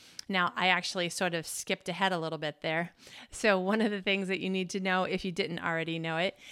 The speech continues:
is that if you're selling, um,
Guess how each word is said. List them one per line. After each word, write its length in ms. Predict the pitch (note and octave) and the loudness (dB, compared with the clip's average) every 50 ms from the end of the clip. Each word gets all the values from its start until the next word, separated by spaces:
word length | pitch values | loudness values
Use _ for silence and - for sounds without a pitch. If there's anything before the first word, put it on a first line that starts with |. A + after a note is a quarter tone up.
| - - | -18 -6
is 240 | - G3 F#3+ F3+ E3+ | -2 -2 -2 -2 0
that 240 | - F3 E3 - - _ _ _ - - - | 0 0 0 0 -2 _ _ _ -20 -10 -4
if 220 | - A3+ G#3+ - | -2 -2 -2 0
you're 140 | - B3+ A3+ | 0 0 0
selling, 640 | - - - G#3 G3 G3 F#3+ F#3+ F#3+ F#3+ F#3+ G3 F#3+ - - - - _ _ _ _ _ _ | 0 0 0 2 2 2 0 0 -2 -2 -2 -4 -4 -6 -10 -18 -20 _ _ _ _ _ _
um, 460 | F3 E3+ D#3+ D#3+ D#3 D3 D3+ - F3 | -4 -4 -2 -4 -4 -6 -8 -10 -12